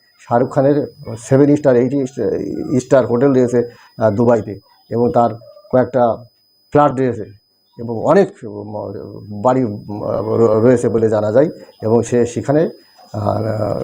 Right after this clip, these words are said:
সিনেমার আড়ালে যখন সে নিরিবিলি সময় পার করে, সে ওখানে সময় কাটায়। আর এক, আর এক, আর এক, আহ, হারামি আছে, আরা খান, আহ, সালমান খান,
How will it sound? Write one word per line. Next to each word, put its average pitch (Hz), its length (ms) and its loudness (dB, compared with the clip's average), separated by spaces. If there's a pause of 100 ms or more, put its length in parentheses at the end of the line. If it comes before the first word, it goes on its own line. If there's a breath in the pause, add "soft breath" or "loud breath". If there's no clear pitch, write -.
(460)
সিনেমার 131 500 4 (680)
আড়ালে 120 400 2
যখন 113 340 -2 (100)
সে 117 280 0
নিরিবিলি 117 400 2
সময় 113 220 2
পার 113 200 2
করে, 110 220 -4 (240 soft breath)
সে 123 160 -4
ওখানে 117 380 0
সময় 117 280 0
কাটায়। 107 220 -6
আর 107 240 0
এক, - 100 -8
আর 113 140 2
এক, 110 80 0 (140)
আর 113 140 -6
এক, 113 80 -2 (580 soft breath)
আহ, 104 240 -2
হারামি 127 500 0
আছে, 143 320 -2
আরা 117 180 2
খান, 135 260 0
আহ, - 680 -14
সালমান 123 360 0
খান, 143 260 -4